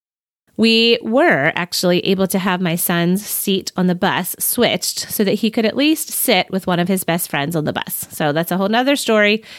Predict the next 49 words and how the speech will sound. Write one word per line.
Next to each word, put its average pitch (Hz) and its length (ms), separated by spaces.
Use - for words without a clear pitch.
but 233 120
yet 226 140
again, 226 300
another 190 300
situation 214 600
where 185 240
we 214 240
advocated 196 720
for 185 140
our 165 140
son, 190 420
and 185 260
in 190 140
that 311 180
situation, 170 680
there 180 240
was 170 360
action 185 340
taken, 156 460
and 160 380
it - 240
was 170 140
a 151 60
positive 147 440
outcome. - 440
We 220 100
also 214 220
found 220 260
out 214 180
that 208 160
one 190 200
of 190 80
the 190 100
boys 180 460
from 180 180
his 175 340
Cub 453 260
Scout - 280
troop - 380
is 185 220
in 170 160
his 196 160
homeroom, 370 420
so 160 140
he 170 220
had 180 180
a 180 60
familiar 269 440
face 202 400